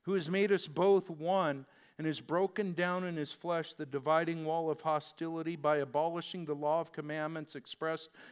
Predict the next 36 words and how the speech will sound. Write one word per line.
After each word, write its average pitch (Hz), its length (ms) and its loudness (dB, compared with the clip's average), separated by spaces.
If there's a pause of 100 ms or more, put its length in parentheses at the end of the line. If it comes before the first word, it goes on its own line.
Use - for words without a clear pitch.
in 147 140 -2
ordinances, 151 800 -2
that 147 200 0
he 160 280 -6
might 170 420 0
create 151 420 -4
in 180 140 -6
himself 156 560 -4
one 165 320 -2
new 190 180 -2
man 170 520 -2 (340)
in 139 140 -2
place 165 480 -2
of 147 140 -8
the 139 80 -6
two, 160 400 -4
so 151 200 -6
making 160 540 -4
peace, 175 540 -8 (300)
and 151 180 0
might 175 340 2
reconcile 160 840 2
us 143 160 -2
both 151 400 -2
to 175 120 -6
God 147 400 6
in 139 160 -6
one 156 240 -4
body 143 500 2
through 151 160 -8
the 147 100 -10
cross, 147 500 2 (320)
thereby 151 580 6
killing 165 600 -6
the 139 160 0
hostility. 143 920 -4